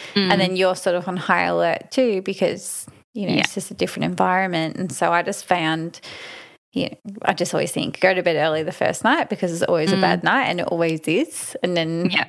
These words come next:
Speaker 2: I think the camping tiredness comes in after that, and then they're heaps better.
Speaker 1: Yeah.
Speaker 2: But
Speaker 1: Yeah, okay.
Speaker 2: yeah, especially if you've gone on, like, a big car ride and they've been bent up on their energy, and then,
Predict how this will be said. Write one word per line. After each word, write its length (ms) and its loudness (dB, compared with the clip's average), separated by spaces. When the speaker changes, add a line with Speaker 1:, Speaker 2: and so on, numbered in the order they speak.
Speaker 2:
I 60 -2
think 440 0
the 100 2
camping 420 -2
tiredness 500 -2
comes 380 -2
in 140 0
after 320 -2
that, 340 2
and 80 -4
then 160 -2
they're 100 0
heaps 300 -6
better. 300 0
Speaker 1:
Yeah. 180 2
Speaker 2:
But 280 0
Speaker 1:
Yeah, 300 2
okay. 340 -4
Speaker 2:
yeah, 500 2
especially 440 0
if 100 -4
you've 160 0
gone 180 2
on, 140 -4
like, 180 -4
a 40 -4
big 220 -6
car 300 2
ride 300 0
and 120 -2
they've 160 -4
been 200 -2
bent 280 0
up 140 -6
on 160 0
their 180 -2
energy, 560 0
and 160 0
then, 300 -2